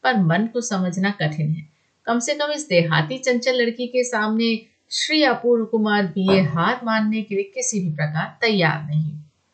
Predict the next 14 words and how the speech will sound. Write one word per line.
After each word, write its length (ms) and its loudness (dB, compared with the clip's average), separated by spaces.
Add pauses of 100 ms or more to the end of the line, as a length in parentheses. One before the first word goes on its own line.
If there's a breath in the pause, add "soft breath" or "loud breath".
(600)
संध्या 440 6
को 120 -2
अपूर्व 560 0
जब 320 4 (200)
घर 280 4
के 180 -2
भीतर 320 -2
पहुंचा 440 2
तो 140 -2
उसकी 400 0
माँ 240 4
ने 120 -4
उससे 280 -4
पूछा 460 -8